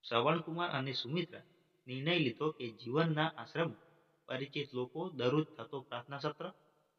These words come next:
અને છૂટક વાતચીત તેમના નવું જીવન લક્ષ્ય લાવી શકે. પરંતુ એક વસ્તુ ખોટી રહી હતી,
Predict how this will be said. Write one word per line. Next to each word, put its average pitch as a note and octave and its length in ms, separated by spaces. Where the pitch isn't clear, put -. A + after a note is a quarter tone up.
અને B2 160
છૂટક C3 460
વાતચીત A#2 460
તેમના C3+ 320
નવું C3 300
જીવન C3 260
લક્ષ્ય D3+ 400
લાવી B2 240
શકે. - 280
પરંતુ D#3+ 420
એક D3+ 260
વસ્તુ D3 440
ખોટી C#3 320
રહી B2 200
હતી, - 180